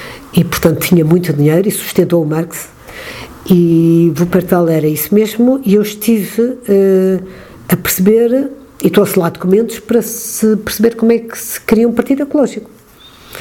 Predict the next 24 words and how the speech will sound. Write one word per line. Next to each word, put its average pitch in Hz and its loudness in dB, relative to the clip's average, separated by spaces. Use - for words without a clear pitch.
que 190 2
substituísse 208 0
o 196 2
M 180 2
D 196 4
P, 247 -2
que - -20
estava 180 2
cheio 202 0
de 147 -6
desvios 160 2
e 165 -2
estava 165 0
terminal, 190 0
e 202 4
desse 220 0
origem 240 2
a 269 0
uma 254 2
aliança 240 0
com 240 -2
o 240 -2
Partido 233 -6
Comunista. 233 -2